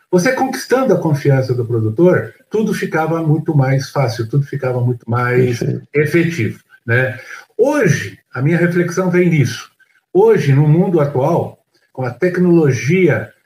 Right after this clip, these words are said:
Speaker 1: imperando, hoje tudo está disponível à mão do, da, das pessoas. Um celular, um smartphone, internet, internet de tudo,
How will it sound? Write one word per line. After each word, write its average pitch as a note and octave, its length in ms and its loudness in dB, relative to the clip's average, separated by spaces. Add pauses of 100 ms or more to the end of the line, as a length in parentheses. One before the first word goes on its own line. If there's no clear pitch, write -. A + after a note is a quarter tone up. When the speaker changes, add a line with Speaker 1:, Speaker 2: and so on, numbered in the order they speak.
Speaker 1:
imperando, D3 800 0 (320)
hoje F#3 460 2
tudo A3+ 280 -2
está F#3+ 280 0
disponível E3 800 2
à C3+ 200 -2
mão C#3 340 2 (400)
do, A#2 160 -6 (120)
da, A#2+ 180 -4
das A#2 200 -6
pessoas. A#2+ 560 -2 (280)
Um D3 80 4
celular, C#3 640 0
um B2 80 -2
smartphone, C3 800 -2
internet, C3 680 0
internet C3+ 460 -2
de A#2 120 -6
tudo, C3+ 520 0